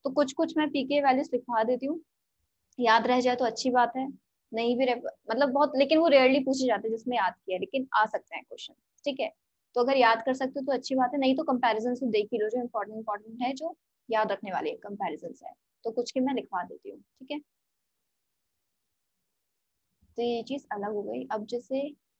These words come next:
एक जो सबसे ज्यादा strongest acid हम पढ़ेंगे super acid,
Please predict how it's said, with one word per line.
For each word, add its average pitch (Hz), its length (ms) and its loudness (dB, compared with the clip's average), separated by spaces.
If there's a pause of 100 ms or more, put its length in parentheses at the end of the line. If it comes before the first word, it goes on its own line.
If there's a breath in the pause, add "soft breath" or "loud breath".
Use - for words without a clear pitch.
(160)
एक 269 160 2
जो 330 80 -2
सबसे 294 300 -4
ज्यादा 294 180 2
strongest 247 540 -4
acid 220 220 -2
हम 254 140 2
पढ़ेंगे 208 360 -2
super 254 320 -4
acid, - 300 -10